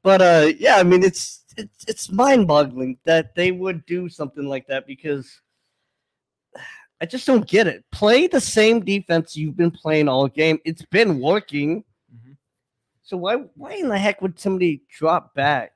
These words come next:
Speaker 1: into pre-, prevent? I don't e-, I wouldn't even have that in the playbook.
Speaker 2: Yeah. It's just take it out.
Speaker 1: I just rip that thing out, throw it in the fire. I'd be like, "Look, guys, we are never playing prevent. In fact,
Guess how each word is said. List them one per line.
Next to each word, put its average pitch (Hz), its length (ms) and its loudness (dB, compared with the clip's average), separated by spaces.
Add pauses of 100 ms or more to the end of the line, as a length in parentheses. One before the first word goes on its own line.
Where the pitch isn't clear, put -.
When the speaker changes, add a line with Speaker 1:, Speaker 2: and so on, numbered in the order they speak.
(160)
Speaker 1:
into 139 240 -6
pre-, 135 340 -4 (180)
prevent? 120 480 -4 (480)
I 180 80 2
don't 285 160 -2
e-, 220 120 -12 (160)
I 247 100 4
wouldn't 349 240 0
even 196 140 0
have 170 300 2
that 170 200 2
in 143 60 -4
the 135 100 -4
playbook. 127 440 -10 (460)
Speaker 2:
Yeah. 131 200 -4 (380)
It's 139 220 -20
just - 200 -20
take 135 200 -14
it 117 80 -20
out. 107 200 -18 (640)
Speaker 1:
I 175 60 2
just 165 220 -2
rip 190 240 0
that 196 220 0
thing 180 220 2
out, 190 300 2 (360)
throw 170 180 4
it 170 60 0
in 170 100 2
the 165 120 2
fire. 170 420 4
I'd 160 140 4
be 151 120 2
like, 151 200 2
"Look, 147 200 0
guys, 131 360 2
we 151 160 4
are 135 80 6
never 131 460 4
playing 127 460 0
prevent. 131 640 -2 (600)
In 143 160 -2
fact, 151 600 2